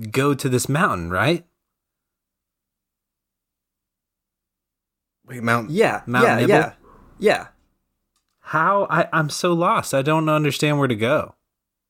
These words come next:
Speaker 3: Oh, um, okay. So, have you fought the big scorpion thing in
Speaker 1: Oh
Speaker 3: Mount
Speaker 1: my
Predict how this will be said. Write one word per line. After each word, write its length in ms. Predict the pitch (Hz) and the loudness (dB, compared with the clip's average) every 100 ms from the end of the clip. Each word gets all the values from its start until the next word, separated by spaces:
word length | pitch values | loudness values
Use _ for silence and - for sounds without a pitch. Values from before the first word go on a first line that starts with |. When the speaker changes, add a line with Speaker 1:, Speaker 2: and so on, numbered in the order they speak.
| _ _ _ _ _ | _ _ _ _ _
Speaker 3:
Oh, 480 | 233 247 143 107 92 - | 0 2 2 0 -4 -6
um, 640 | 175 190 196 196 196 190 - _ _ | -2 0 2 2 0 -4 -8 _ _
okay. 420 | 226 247 175 170 165 - _ - | -4 -2 -2 -2 -6 -20 _ -8
So, 560 | - 202 196 190 185 - _ | -2 0 2 0 -2 -10 _
have 200 | 139 170 | -4 -2
you 160 | 190 214 | -2 -4
fought 480 | - 220 208 180 | -2 -2 -2 -4
the 200 | 165 190 | -2 0
big 500 | 170 - 190 196 185 | 0 0 0 0 -2
scorpion 640 | 143 - 170 175 185 202 202 | -4 -4 0 -2 0 0 0
thing 640 | 185 214 214 214 214 202 - | -2 -2 0 -2 -6 -8 -8
in 180 | 175 180 | -2 2
Speaker 1:
Oh 200 | 160 160 | 4 4
Speaker 3:
Mount 140 | 170 170 | 4 4
Speaker 1:
my 240 | 110 98 | 2 -2